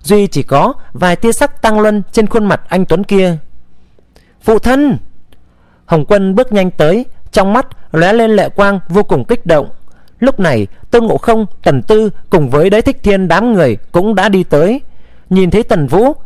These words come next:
cũng đều vạn phần mừng rỡ. Vốn tưởng rằng hắn bởi vì tình nhi chết sẽ hạ tâm kết,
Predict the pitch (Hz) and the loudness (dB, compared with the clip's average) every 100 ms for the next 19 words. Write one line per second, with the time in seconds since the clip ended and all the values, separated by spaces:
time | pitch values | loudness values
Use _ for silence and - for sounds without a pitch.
0 | - 233 262 214 151 151 131 165 135 135 | -2 0 2 2 2 0 0 0 2 0
1 | 123 156 202 294 - - - - - - | 0 0 0 -2 -6 -14 -16 -20 -20 -6
2 | 131 190 247 190 131 120 127 107 - - | 0 0 0 0 0 0 -2 -4 -10 -8
3 | - 202 240 127 156 147 165 143 185 190 | -2 0 2 2 0 0 0 2 2 0
4 | - 294 - - 208 233 220 - - 180 | 2 0 0 -2 0 2 0 0 0 2
5 | 247 285 | 0 0